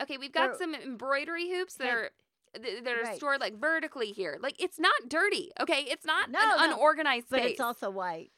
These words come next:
Speaker 2: Like,
Speaker 1: Well,
Speaker 2: and if
Speaker 1: that's
Speaker 2: that's
Speaker 1: true.
Speaker 2: white,
Speaker 1: You know
Speaker 2: it's all, but, but what I'm saying is you have sat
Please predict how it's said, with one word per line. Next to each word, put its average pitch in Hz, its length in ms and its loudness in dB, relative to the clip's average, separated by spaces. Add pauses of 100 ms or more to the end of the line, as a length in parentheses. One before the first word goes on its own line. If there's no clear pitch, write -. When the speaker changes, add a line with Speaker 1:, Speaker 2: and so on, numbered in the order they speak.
(180)
Speaker 2:
Like, 196 260 -6
Speaker 1:
Well, 285 440 2
Speaker 2:
and 196 160 -10
if 196 40 -18
Speaker 1:
that's 269 240 -2
Speaker 2:
that's 190 100 -8
Speaker 1:
true. 262 180 -4
Speaker 2:
white, 202 200 -2
Speaker 1:
You 254 60 -12
know 247 280 -2
Speaker 2:
it's 240 80 -8
all, 185 220 -8 (360)
but, 226 280 6
but 240 140 -2
what 247 120 0
I'm 247 160 0
saying 247 240 -4
is 202 180 -6
you 202 220 -4
have 226 180 -4
sat 208 360 -4